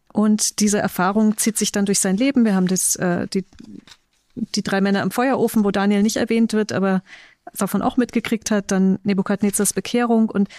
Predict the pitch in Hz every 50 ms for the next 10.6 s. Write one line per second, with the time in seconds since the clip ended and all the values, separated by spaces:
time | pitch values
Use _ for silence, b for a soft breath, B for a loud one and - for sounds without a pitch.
0 | B B B - 254 269 262 233 - 233 233 226 220 220 214 220 220 208 214 214
1 | 208 202 202 202 190 185 185 190 226 233 254 254 247 247 240 - - - _ -
2 | 214 208 208 - - B B B B B B B B - 202 196 196 190 185 180
3 | 190 240 294 - 302 285 - 202 175 185 175 185 - - 185 - - - 277 349
4 | 466 b b b b b b b _ - 202 196 202 196 226 262 - - 277 269
5 | 269 262 262 - - 262 254 220 247 254 254 262 262 254 240 - - 240 233 233
6 | - - 202 196 208 220 220 208 196 - 202 233 320 - - - - - - b
7 | b b b b b b b - 233 220 208 - 202 - - 190 214 262 262 -
8 | - - 190 - - - - 202 233 311 415 415 - - - - - _ _ -
9 | - _ - 208 202 208 - - 196 202 220 208 - 202 190 180 - - 220 277
10 | 311 - - - - - 247 - - 240 233